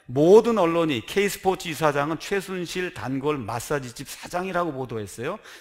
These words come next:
이거 전 언론이 다 거짓말로, 예, 거짓말 보도했다는 거예요. 최순실 아들이 청와대 근무했다. 시사저널. 최순실 아들이 없습니다. 예, 그다음에 여섯 번째, 건설산업사회진흥재단은 제삼의 미르라고 이제 이야기했는데 채널 A가 보도했어요.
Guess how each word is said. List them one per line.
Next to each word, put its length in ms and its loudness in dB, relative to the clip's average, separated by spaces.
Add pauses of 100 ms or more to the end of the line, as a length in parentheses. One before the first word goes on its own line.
이거 340 0
전 320 0
언론이 360 0
다 80 2
거짓말로, 800 -6 (280)
예, 60 -8
거짓말 520 -2
보도했다는 640 -4
거예요. 240 -10 (480)
최순실 500 2
아들이 360 4
청와대 420 0
근무했다. 640 -4 (220)
시사저널. 640 -6
최순실 420 -8
아들이 320 -6
없습니다. 560 -8 (1600)
예, 180 2
그다음에 240 2
여섯 240 6
번째, 240 0
건설산업사회진흥재단은 1800 2
제삼의 500 0
미르라고 560 -2
이제 160 -4
이야기했는데 480 -2
채널 320 -4
A가 320 0
보도했어요. 560 -6